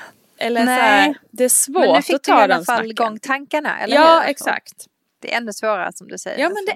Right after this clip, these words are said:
Speaker 1: det är det, konstigt nog. Jag vet inte varför det ska vara, varför det är svårt. Eh,
Speaker 2: Nej.
Speaker 1: ibland, inte alltid, men
Speaker 2: Nej, för att man vet att man är fast vid varandra ändå.
Speaker 1: <laughs> Ja,
Speaker 2: Ja.
Speaker 1: ja, precis.
Speaker 2: <laughs> Så
Speaker 1: Man kan
Speaker 2: då
Speaker 1: inte säga vad som helst.
Speaker 2: går det inte så bra så är man ändå fast. Men, eh,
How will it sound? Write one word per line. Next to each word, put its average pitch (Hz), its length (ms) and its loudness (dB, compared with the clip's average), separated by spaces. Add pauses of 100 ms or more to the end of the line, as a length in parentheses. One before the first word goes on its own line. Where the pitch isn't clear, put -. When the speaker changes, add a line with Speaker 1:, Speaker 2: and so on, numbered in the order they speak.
Speaker 1:
det 269 60 0
är 302 120 -2
det, 277 160 -2
konstigt 277 480 -6
nog. 208 200 -8
Jag 226 80 -8
vet 262 100 -8
inte 269 140 -16
varför 226 340 -10
det 226 100 -10
ska - 180 -14
vara, 214 260 -6
varför 214 300 -12
det 214 60 -6
är 196 80 -8
svårt. - 440 -12 (680)
Eh, 196 60 -8
Speaker 2:
Nej. 240 180 -8
Speaker 1:
ibland, 233 480 -6
inte 208 220 -12
alltid, 220 400 -12
men 190 240 -18 (200)
Speaker 2:
Nej, 240 120 -2
för 254 80 -4
att 226 80 -8
man 247 200 -4
vet 233 300 -4
att 214 100 -10
man 208 180 -10
är 208 80 -12
fast - 420 -6
vid 196 120 -12
varandra 185 400 -10
ändå. 190 220 -10
Speaker 1:
<laughs> 254 140 -2 (180)
Ja, 330 200 4
Speaker 2:
Ja. 381 60 2 (140)
Speaker 1:
ja, 254 300 -2
precis. 240 520 -4
Speaker 2:
<laughs> - 0 -
Så 240 60 -10
Speaker 1:
Man 220 80 -8
kan 240 100 -6
Speaker 2:
då - 60 -8
Speaker 1:
inte - 60 -10
säga - 120 -8
vad 208 120 -16
som - 120 -18
helst. - 160 -14 (800)
Speaker 2:
går 262 140 -2
det 262 80 -4
inte 277 160 -16
så 247 180 -10
bra 240 300 -4
så - 120 -14
är 208 60 -10
man 202 200 -12
ändå 190 180 -10
fast. - 360 -14
Men, 233 360 -8
eh, 214 440 -6